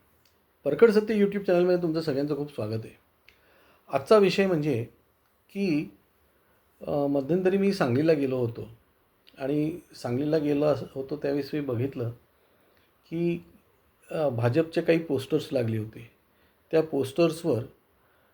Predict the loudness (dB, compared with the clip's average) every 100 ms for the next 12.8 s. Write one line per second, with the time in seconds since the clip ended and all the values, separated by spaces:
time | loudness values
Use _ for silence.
0 | _ _ _ _ _ _ _ _ _ _
1 | _ _ _ _ -8 -2 0 2 4 4
2 | 4 4 4 4 2 2 0 -4 _ _
3 | _ _ -10 -2 0 2 2 2 0 0
4 | 2 2 0 0 -2 -2 -4 -6 -4 -8
5 | -10 -18 -20 _ _ _ _ _ _ _
6 | _ _ _ _ _ _ _ -8 -4 0
7 | 4 4 2 -2 2 4 4 0 -6 -10
8 | -12 -12 -16 _ _ _ _ _ _ _
9 | _ _ _ _ _ _ -2 -2 0 -2
10 | 0 2 0 0 0 2 2 2 0 -4
11 | -4 0 2 2 2 0 -2 -2 -4 -2
12 | 0 0 0 0 2 2 -2 -2